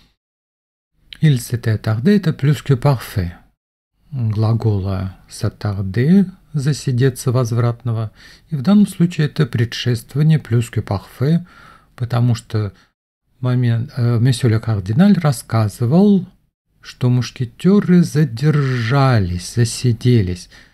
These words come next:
То есть с этой attardé действие произошло раньше, поэтому и употребляется здесь plus que parfait. И мы видим,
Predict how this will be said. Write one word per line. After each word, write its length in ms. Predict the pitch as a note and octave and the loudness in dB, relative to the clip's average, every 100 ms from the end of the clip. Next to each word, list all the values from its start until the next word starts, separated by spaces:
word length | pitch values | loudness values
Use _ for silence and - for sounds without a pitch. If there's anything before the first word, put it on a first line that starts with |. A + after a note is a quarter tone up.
| _ _ _ | _ _ _
То 100 | - | -8
есть 280 | - - - | -8 -8 -6
с 220 | C#3 - | -4 0
этой 240 | B2 A#2 A2 | 0 2 -2
attardé 480 | - G#2 G#2+ F3+ | -2 -4 0 2
действие 480 | F#3 D3 E3 - C#3 | 2 2 0 0 -4
произошло 600 | B2 G#2+ F#2 G#2 - A#2 | 0 -2 -2 -4 -2 -2
раньше, 540 | A2 A2 G2+ F#2 - - | 0 0 0 -2 -6 -8
поэтому 600 | G#2+ C3 D#3 C#3 C3 C3+ | -2 -2 0 0 -2 -2
и 240 | A#2+ A2+ | 0 0
употребляется 640 | G#2+ - - C3 D#3+ E3 A#2 | -2 -8 -6 0 0 -2 -4
здесь 240 | A#2+ A#2 | -2 -2
plus 220 | - A#2 - | -2 -2 -2
que 80 | - | -6
parfait. 500 | A2+ G#2 - F#2+ D#2+ - - - - - - - | -6 -8 -8 -10 -10 -18 -20 -20 -20 -20 -20 -8
И 100 | - | -2
мы 160 | C3+ C3+ | 0 2
видим, 460 | D#3+ C#3 C#3+ B2+ | 2 2 0 -4